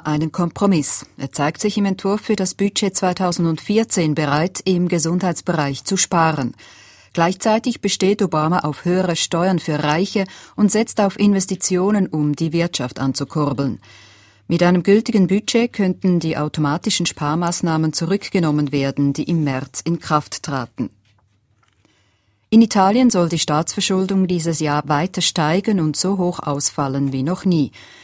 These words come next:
Die amtierende Expertenregierung unter Mario Monti rechnet damit,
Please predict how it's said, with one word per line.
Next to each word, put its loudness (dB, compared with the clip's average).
Die 4
amtierende 0
Expertenregierung 0
unter 0
Mario 0
Monti 0
rechnet -2
damit, 2